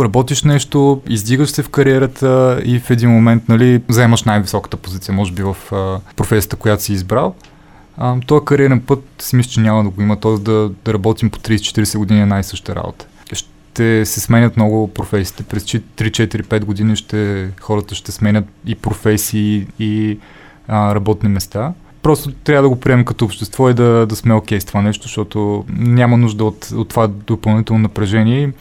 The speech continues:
И всъщност аз това, което наблюдавам при учениците на, на вашата възраст, а,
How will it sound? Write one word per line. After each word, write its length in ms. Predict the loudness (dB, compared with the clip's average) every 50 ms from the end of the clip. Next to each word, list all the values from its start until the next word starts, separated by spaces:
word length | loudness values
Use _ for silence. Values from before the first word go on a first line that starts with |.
| -20 -20 -20 -20 -12 -6
И 120 | -6 -6 -6 -6 -10
всъщност 320 | -10 -6 -2 0 2 2
аз 100 | 2 2
това, 120 | 2 0 0
което 260 | 2 0 0 2 2
наблюдавам 360 | 0 2 2 2 4 4 2
при 360 | 2 2 2 4 4 4 2 0 -6 -10 -6
учениците 540 | -4 -4 -2 0 2 2 2 2 0 -2 0
на, 320 | 2 2 2 2 0 -2 -2 -2
на 120 | 0 0 2
вашата 280 | 2 0 0 -2 -4
възраст, 500 | -2 -2 -2 -2 -2 -4 -6 -8 -8 -4
а, 500 | -2 0 0 2 0 0 0 -2 -2 -4